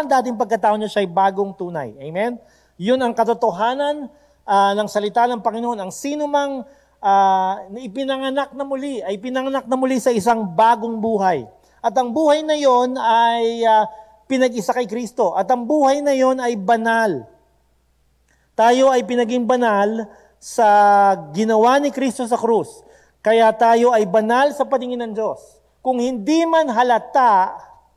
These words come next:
kung ikaw ay na kay Kristo, yon ay totoo. Of course, dapat mahalata, pero yon ang totoo.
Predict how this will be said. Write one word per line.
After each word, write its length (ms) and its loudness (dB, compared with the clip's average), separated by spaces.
kung 160 -2
ikaw 380 2
ay 80 -4
na 180 0
kay 140 0
Kristo, 500 0
yon 460 0
ay 160 -2
totoo. 560 -2
Of 180 -8
course, 300 4
dapat 480 4
mahalata, 580 0
pero 220 4
yon 180 2
ang 140 -4
totoo. 500 -8